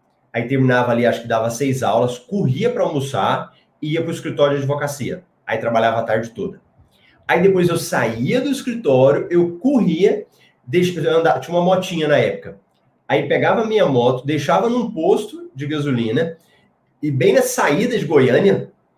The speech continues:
a, ali, ali, como que era o nome daquele setor? Ali perto da Vila Nova, um negócio assim,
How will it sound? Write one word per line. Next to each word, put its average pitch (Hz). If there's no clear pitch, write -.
a, 131
ali, 135
ali, 131
como 196
que 185
era 156
o 139
nome 131
daquele 127
setor? 147
Ali 123
perto 131
da 117
Vila 131
Nova, 110
um 110
negócio 117
assim, 139